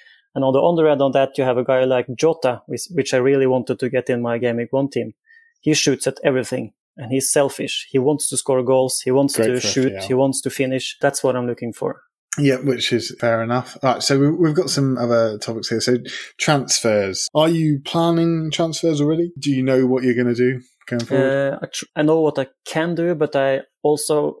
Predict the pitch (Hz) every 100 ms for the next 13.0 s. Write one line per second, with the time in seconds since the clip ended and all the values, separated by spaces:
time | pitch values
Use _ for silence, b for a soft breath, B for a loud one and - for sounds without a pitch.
0 | - 151 175 180 165 156 156 151 147 -
1 | 147 - 156 147 135 135 127 131 127 127
2 | - 131 123 120 131 120 117 127 120 120
3 | - 120 120 120 - - 123 120 120 123
4 | _ _ _ _ - 139 135 135 131 123
5 | 123 127 123 127 131 135 135 - - 127
6 | 123 - 123 120 - 123 117 - 120 117
7 | 117 107 123 117 107 95 127 123 120 120
8 | 120 123 113 151 143 - 143 127 131 113
9 | 110 113 - 127 - 117 107 104 104 120
10 | 110 - 113 113 101 107 _ - 123 -
11 | 117 113 - 120 110 110 - 101 - 120
12 | 113 107 110 104 - 110 107 - - -